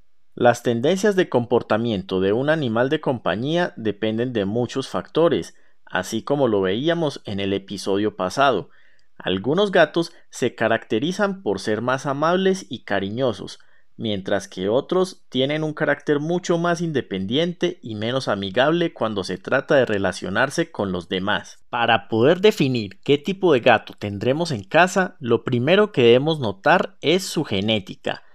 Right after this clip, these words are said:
Los gatos siameses, por ejemplo, piden mucha más atención a sus dueños y les encanta interactuar con los demás, mientras que otras razas tienden a tener problemas de conducta.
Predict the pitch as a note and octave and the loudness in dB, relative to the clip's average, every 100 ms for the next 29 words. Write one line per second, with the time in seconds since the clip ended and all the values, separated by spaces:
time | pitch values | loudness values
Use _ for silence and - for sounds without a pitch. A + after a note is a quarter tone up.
0 | - - - - G#2+ G2+ A#2+ C3 F3+ D3+ | -20 -20 -20 -4 -4 2 0 2 -2 0
1 | G#2 B2 A2+ F2 - G#2 F#2+ F#2 D3+ F3 | 0 0 -2 -6 -8 -4 -4 0 -2 0
2 | F#3+ F#3+ - - - D3+ F3 F#3 F3 F3 | -2 -2 -6 -20 -4 0 2 2 -2 -2
3 | F#3 E3 E3+ E3+ E3+ A2 F#2+ A2+ B2 C3 | -2 0 0 0 -2 -6 -6 -4 -4 -4
4 | - - D3 D3+ F#2+ - - - - C#3 | -10 0 2 2 -4 -12 -18 -20 -8 -2
5 | A#2+ A2 G#2 G2 A2+ D3 E3+ F3 C#3+ - | 2 2 0 -6 -2 -2 0 -2 -2 -4
6 | G#3+ F#3 - C#3+ F#3 G3+ - A#2+ A2 G2+ | -2 -2 0 4 4 2 -6 -4 -2 -4
7 | F#2 F#2+ G2+ F2+ - - - - - - | -2 -2 -2 -4 -6 -20 -20 -20 -18 -8
8 | A#2 G#2+ F#2+ G#2 - G2+ G2+ A2 D3+ D3+ | -4 -4 -2 -4 -4 -4 -2 2 0 2
9 | F3+ G3+ G3+ G3+ G3 - - - F3 G#3 | 2 2 2 0 -2 -20 -20 -2 0 2
10 | G#3 C#3+ - A2+ A2+ - A#2+ A2+ G#2+ G2+ | 0 0 0 -2 -2 0 0 2 0 -2
11 | F#2+ F#2+ F#2+ F#2+ G2 - D#2 - | -4 -6 -6 -4 -4 -6 -12 -12